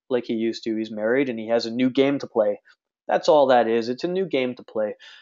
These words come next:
Whatever game you guys are deciding on, whether that's to learn pickup or to start a business or to find a girlfriend, there's no proper way. But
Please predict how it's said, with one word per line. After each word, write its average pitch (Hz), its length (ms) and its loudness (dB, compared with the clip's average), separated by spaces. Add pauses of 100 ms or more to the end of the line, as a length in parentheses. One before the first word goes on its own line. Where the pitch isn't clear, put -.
(120)
Whatever 226 300 4
game 147 280 2
you 135 120 2
guys 127 260 6
are 120 80 0
deciding 120 480 2
on, 120 220 0
whether 117 240 0
that's 117 180 0
to - 80 -10
learn 107 180 -6
pickup 127 440 2
or 110 60 -4
to 107 80 -6
start 120 280 4
a 110 100 0
business 117 440 -2
or 113 120 -2
to 104 60 -16
find 120 240 -4
a 101 60 -12
girlfriend, 117 680 0 (280)
there's 135 160 2
no 135 200 4
proper 123 480 4
way. 113 320 6 (320)
But 120 300 4